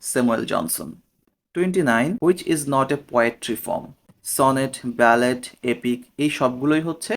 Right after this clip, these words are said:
বিভিন্ন ধরনের কবিতা। তাহলে কবিতা নয় কোনটি? টেল। টেল মানে হচ্ছে গল্প। "I am a man more signed against than signing। Is this uttered by?" এই উক্তিটি কার? এই উক্তিটি হচ্ছে কিং লিয়ারের।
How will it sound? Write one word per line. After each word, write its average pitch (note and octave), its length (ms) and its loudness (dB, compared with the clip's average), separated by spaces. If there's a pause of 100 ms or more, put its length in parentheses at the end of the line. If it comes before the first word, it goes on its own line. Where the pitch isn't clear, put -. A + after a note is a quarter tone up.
বিভিন্ন C3+ 180 0
ধরনের C3 380 0
কবিতা। G#2+ 300 -2 (220)
তাহলে D#3 220 2 (120)
কবিতা F#3+ 340 4
নয় F#3 180 2
কোনটি? G3+ 360 -2 (760)
টেল। G#2 220 0 (140)
টেল D3+ 200 4
মানে F3 200 0
হচ্ছে F#3 260 0 (240)
গল্প। - 300 -8 (1500)
"I C3+ 140 2
am E3+ 160 0
a - 20 0 (120)
man C3 160 4 (200)
more D3 180 0 (160)
signed C3 300 0 (240)
against C#3 300 -4 (100)
than D#3+ 140 0 (300)
signing। D#2 360 -8 (140)
Is D3 140 4
this E3+ 120 4 (140)
uttered C#3+ 280 2 (100)
by?" D#3 120 4 (280)
এই D3+ 120 6
উক্তিটি F3+ 400 0
কার? G#3+ 220 4 (480)
এই F#3 120 4
উক্তিটি F3 360 0
হচ্ছে E3+ 320 -2 (540)
কিং B2 140 0 (120)
লিয়ারের। - 360 -4